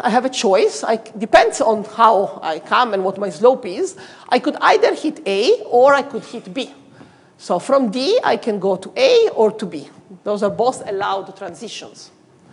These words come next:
And similarly, you can record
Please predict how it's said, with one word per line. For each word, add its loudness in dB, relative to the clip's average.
And -2
similarly, 4
you -2
can -2
record 6